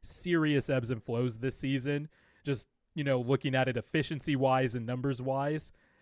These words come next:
um, it is still wild that he has averaged a triple-double basically over these last five seasons. I will say that. Like, it is wild,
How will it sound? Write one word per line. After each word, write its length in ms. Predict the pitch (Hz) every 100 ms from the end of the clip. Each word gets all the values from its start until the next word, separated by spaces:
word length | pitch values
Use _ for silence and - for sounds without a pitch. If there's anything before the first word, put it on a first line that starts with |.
| _ 151
um, 420 | 143 123 110 110 -
it 120 | 170
is 120 | 180
still 240 | - 190 165
wild 360 | 143 139 123
that 120 | 127
he 100 | 127 127
has 140 | 113
averaged 380 | 120 110 110 -
a 60 |
triple-double 640 | 113 135 123 113 127 113 110
basically 480 | 110 107 110 113 107
over 160 | 104
these 180 | 101 95
last 240 | 110 98
five 220 | - 104 92
seasons. 500 | 117 104 95 98 127
I 80 |
will 200 | 127 123
say 240 | 104 123 107
that. 300 | 104 104 98 _ 135
Like, 260 | 123 104
it 120 | 156
is 200 | 160 131
wild, 500 | 113 120 113 104 98